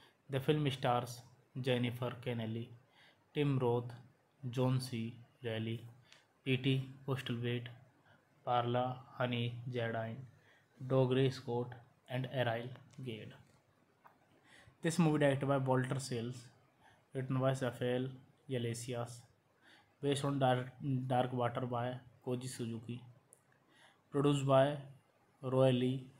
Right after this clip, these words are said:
Tom Davidson, Bill Mechanic, starring Jennifer Connelly, John C. Reilly, Tim Roth, Dougray Scott, Ariel Gade, Perla Honey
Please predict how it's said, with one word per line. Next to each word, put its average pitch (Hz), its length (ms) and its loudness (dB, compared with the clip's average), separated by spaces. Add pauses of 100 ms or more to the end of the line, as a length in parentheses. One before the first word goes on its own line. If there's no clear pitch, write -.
(180)
Tom 127 240 2
Davidson, 120 600 -4 (520)
Bill 131 200 4
Mechanic, 113 460 -6 (1000)
starring 143 420 2
Jennifer 135 400 2 (100)
Connelly, 123 440 -2 (840)
John 131 300 2
C. 139 180 -2
Reilly, 127 400 -2 (840)
Tim 139 220 0
Roth, 127 340 2 (880)
Dougray 131 420 4
Scott, 131 420 -6 (760)
Ariel 135 440 4
Gade, 123 380 -4 (1300)
Perla 143 420 6
Honey 131 360 0